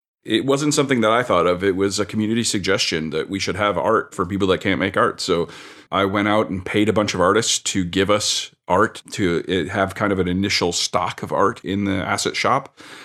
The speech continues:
And then, uh, from there, designers have just continued to add stuff to it, and definitely isn't something I would have thought to add.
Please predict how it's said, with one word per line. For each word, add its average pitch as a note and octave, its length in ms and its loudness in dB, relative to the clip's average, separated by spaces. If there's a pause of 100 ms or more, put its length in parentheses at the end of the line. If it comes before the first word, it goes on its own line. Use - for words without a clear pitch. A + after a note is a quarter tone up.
(160)
And F#2+ 260 0
then, F#2+ 360 2
uh, F#2 360 -2
from G2 300 0
there, G2+ 380 4 (200)
designers G2 640 0
have G#2 160 2
just G2 420 0
continued G#2 500 -2
to - 160 -2
add A2+ 200 -2
stuff - 320 -2
to A#1+ 140 0
it, - 180 -2
and E2 480 -4
definitely G#2 480 0
isn't F#2+ 240 0
something G2 580 -2 (220)
I G#2 120 2
would G2+ 100 0
have F#2+ 100 -4
thought F#2 240 0
to - 80 -4
add. G#2+ 380 0